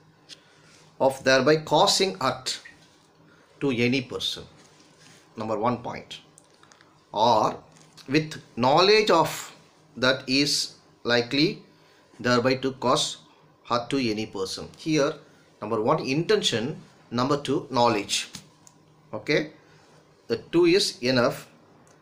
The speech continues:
And does thereby cause hurt to any person. Okay, whoever does any act with intention and knowledge, okay,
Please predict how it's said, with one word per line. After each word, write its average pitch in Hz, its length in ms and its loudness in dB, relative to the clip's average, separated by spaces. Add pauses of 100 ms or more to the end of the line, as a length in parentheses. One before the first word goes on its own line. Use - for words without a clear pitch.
(360)
And 135 200 0
does 160 200 2
thereby 151 460 4
cause 156 440 0
hurt - 180 0
to 156 200 0
any 107 260 0
person. - 380 -12 (600)
Okay, 120 240 -4
whoever 123 400 0 (440)
does 147 260 0
any 151 340 0
act 143 420 0
with 117 200 -6
intention 151 600 -2 (600)
and 202 280 0
knowledge, 101 560 -2 (1080)
okay, 139 460 -2